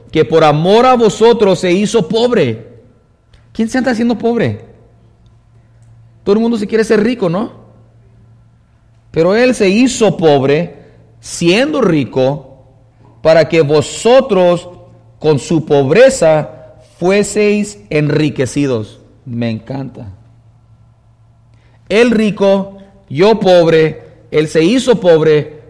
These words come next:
para hacerme rico. ¿Quién hace eso? Pues Dios hace eso. Dios hace eso.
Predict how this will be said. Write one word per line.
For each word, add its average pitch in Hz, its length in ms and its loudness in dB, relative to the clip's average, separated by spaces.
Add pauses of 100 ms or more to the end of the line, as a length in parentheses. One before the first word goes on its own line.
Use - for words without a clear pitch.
(140)
para 123 200 -4
hacerme 135 360 -2
rico. 120 380 -8 (1800)
¿Quién 165 180 -6
hace 165 260 -8
eso? 127 300 -10 (1600)
Pues 113 180 -10
Dios 143 260 -8
hace 127 280 -10
eso. 117 240 -16 (2500)
Dios 127 300 -8
hace 113 280 -16
eso. - 200 -20